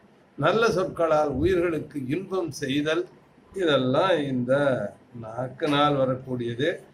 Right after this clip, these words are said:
மூக்கு. அதனால இந்த பஞ்சேந்திரியங்களினாலேயும்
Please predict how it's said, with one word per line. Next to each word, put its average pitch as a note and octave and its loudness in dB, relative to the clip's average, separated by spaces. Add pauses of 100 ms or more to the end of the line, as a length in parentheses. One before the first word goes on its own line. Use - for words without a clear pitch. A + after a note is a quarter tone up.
(300)
மூக்கு. C3+ -2 (140)
அதனால E3 2
இந்த E3 -2
பஞ்சேந்திரியங்களினாலேயும் D3 -2